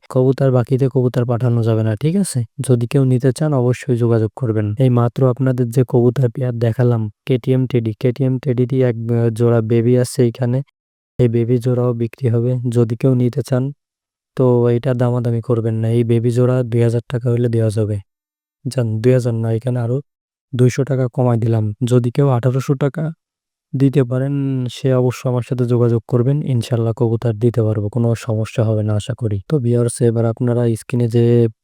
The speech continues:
পেয়ারটি দেখতে পাচ্ছেন এটি হচ্ছে কামাগার পেয়ার। এটারও চোখ হবে রক্তের মতো লাল। যদি কেউ নিতে চান তো অবশ্যই স্ক্রিনশট নিয়ে আমারে ইমো, WhatsApp-এ বলবেন। অবশ্যই আমি মানে দিতে পারবো, কোনো সমস্যা হবে না।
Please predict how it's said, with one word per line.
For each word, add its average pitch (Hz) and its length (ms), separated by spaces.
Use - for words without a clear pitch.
পেয়ারটি 123 320
দেখতে 113 320
পাচ্ছেন 120 360
এটি 110 200
হচ্ছে 117 320
কামাগার 117 480
পেয়ার। 120 320
এটারও 127 340
চোখ 127 360
হবে 120 240
রক্তের 120 400
মতো 120 240
লাল। 117 220
যদি 120 360
কেউ 139 200
নিতে 127 280
চান 139 340
তো 120 200
অবশ্যই 135 800
স্ক্রিনশট 143 580
নিয়ে 135 260
আমারে 123 540
ইমো, 131 340
WhatsApp-এ 117 540
বলবেন। 123 500
অবশ্যই 123 560
আমি 120 460
মানে 113 440
দিতে 127 300
পারবো, 110 260
কোনো 127 200
সমস্যা 120 460
হবে 131 180
না। 165 100